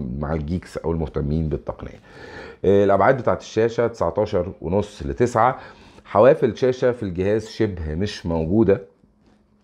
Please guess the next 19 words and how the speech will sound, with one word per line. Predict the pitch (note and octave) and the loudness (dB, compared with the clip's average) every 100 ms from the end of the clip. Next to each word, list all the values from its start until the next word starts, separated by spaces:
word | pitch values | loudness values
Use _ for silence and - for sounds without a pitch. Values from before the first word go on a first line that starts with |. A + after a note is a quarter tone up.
| _ | _
حواف | - - F2+ | -10 0 0
تقريب-، | - D#2 G2 A2+ - | 2 0 0 0 0
تقريبًا | - - A2 G2+ A#2 | 0 2 2 4 4
مش | G2+ F2 E2+ | 4 0 -4
موجودة، | D#2+ F2 A2+ C3+ - - - - - | -2 -2 0 0 -2 -20 -20 -20 -4
آه، | F2 F#2 F2+ F2+ E2+ D#2+ | 0 4 6 6 4 2
قليلة | B1+ E2+ G#2 F#2+ | 0 2 2 2
جدًا. | F#2+ F#2+ A2+ B2 - - | 0 0 0 0 -4 -6
آه، | G2 G2 F#2+ F#2+ | 0 2 4 2
الجهاز | E2+ F#2 A2+ F#2+ | 0 2 2 0
جايب | F2+ G2+ F#2+ | 0 2 4
الأبعاد | F2 E2 F#2+ | 2 2 0
اللي | F#2 | 0
هي | G2+ | -2
تسعتاشر | - D#2 F#2+ F2+ | -2 -6 -2 -2
ونص | E2+ F#2 - - | 0 -4 -6 -10
لتسعة | D#2 D2+ A2+ E2+ D#2+ | -8 -2 -2 2 0
الدروب | D#2 F2 G2+ | 0 2 2
نوتش، | F#2 G#2 A#2+ - | 4 4 2 -2